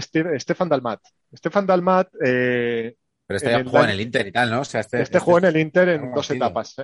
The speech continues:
Speaker 1: en dos mil y en dos mil cinco. En dos mil jugó con Ronaldo, con Vieri, con Sidorf, luego fue al Tottenham con Canute, con Roy Keane. Y tiene golazos, o sea, tiene vídeos de, de, o sea, tiene cinco o seis goles por temporada, pero golazos.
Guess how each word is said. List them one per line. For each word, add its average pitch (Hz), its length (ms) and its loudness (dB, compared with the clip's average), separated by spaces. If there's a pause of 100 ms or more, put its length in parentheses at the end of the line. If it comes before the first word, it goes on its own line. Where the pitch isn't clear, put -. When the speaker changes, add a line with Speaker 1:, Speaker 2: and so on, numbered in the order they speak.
Speaker 1:
en 123 160 -8
dos 123 220 -2
mil 175 180 0
y 190 40 6
en 165 80 0
dos 135 140 -4
mil 135 160 -10
cinco. 107 300 -8
En 107 80 -4
dos 117 140 0
mil 160 100 2
jugó 156 340 2
con 131 480 4
Ronaldo, 123 640 0
con 107 240 -8
Vieri, 123 360 -2
con 117 180 -8
Sidorf, 123 480 -2
luego 120 200 -2
fue 120 160 -4
al 110 60 -14
Tottenham 113 560 -6
con 110 380 -2
Canute, 113 840 2
con 107 320 -8
Roy 110 300 -8
Keane. 113 380 -6 (560)
Y 135 120 0
tiene 135 160 2
golazos, 135 500 0
o - 40 -20
sea, 98 180 -8
tiene 113 180 -4
vídeos 113 320 -2
de, 107 400 2
de, 95 540 -10
o 117 100 -6
sea, 113 140 2
tiene 120 200 0
cinco 135 340 -4
o - 20 -6
seis 123 160 -6
goles 123 180 0
por - 140 -4
temporada, 127 560 2
pero 117 260 0
golazos. 101 560 -10